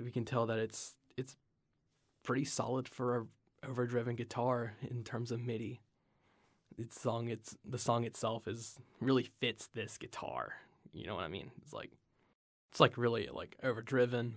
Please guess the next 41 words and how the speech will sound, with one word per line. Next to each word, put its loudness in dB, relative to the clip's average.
but 2
it's -2
not 4
to -8
the -2
point -2
of -2
being -4
too, 4
too 2
obnoxious. -2
I -4
mean, -4
it 6
is 8
midi, 4
and 2
it 0
is -4
obnoxious 0
in -2
a 0
way, 2
but 0
it's -2
not, 4
it's -2
not 4
bad 4
obnoxious. -14
And 4
let's 0
talk 10
about 4
the 6
drums 4
for 2
a 2
second. -2
The -10
drums, 4